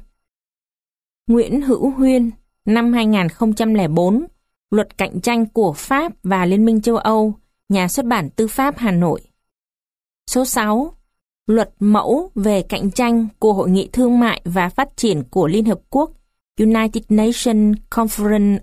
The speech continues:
on Trade and Development, U N C T A D. Bản dịch tiếng Việt của Bộ Công Thương trong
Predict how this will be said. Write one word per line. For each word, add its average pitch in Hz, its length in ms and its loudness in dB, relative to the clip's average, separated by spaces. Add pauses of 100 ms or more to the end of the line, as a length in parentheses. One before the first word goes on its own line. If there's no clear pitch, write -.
on 202 240 0
Trade 247 360 -4 (120)
and 180 320 0
Development, 196 720 0 (680)
U 240 260 2 (180)
N 220 180 2
C 214 120 -2
T 233 300 -2 (320)
A 214 80 0 (180)
D. 214 40 2 (920)
Bản 175 280 -2
dịch 185 260 -4
tiếng 226 200 2
Việt 277 260 -2
của 170 100 -2
Bộ 165 260 -2
Công 233 200 0
Thương 233 400 0 (100)
trong 233 340 0